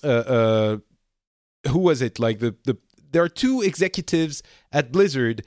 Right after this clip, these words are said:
who switched jobs. Like, literally, one was C E O and president, and one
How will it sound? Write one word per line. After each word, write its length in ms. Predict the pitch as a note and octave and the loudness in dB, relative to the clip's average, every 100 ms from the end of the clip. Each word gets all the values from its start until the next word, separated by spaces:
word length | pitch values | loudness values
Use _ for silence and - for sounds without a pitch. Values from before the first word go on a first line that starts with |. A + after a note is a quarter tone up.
| _ _ | _ _
who 100 | C3+ | -12
switched 600 | - - E4+ - - - | -10 0 0 2 -4 -6
jobs. 680 | - F#3 A#2+ E2+ D2 - - _ _ | 0 2 2 -4 -10 -12 -12 _ _
Like, 200 | D#3 D3+ | -2 0
literally, 360 | G#3+ F#3+ D3+ G#2+ | -2 -2 -2 0
one 240 | E3 G#3 | 0 2
was 180 | G#3 E3+ | 0 0
C 180 | F#3 F#3 | -4 0
E 40 | |
O 120 | F3 | 2
and 120 | E3+ D3+ | 2 0
president, 520 | D#3 C3 A2+ G#2+ - - - _ | 0 0 -2 -2 -6 -20 -20 _
and 260 | D3+ C#3 C3 | 2 2 2
one 400 | D3 F3 F#3 | 2 4 2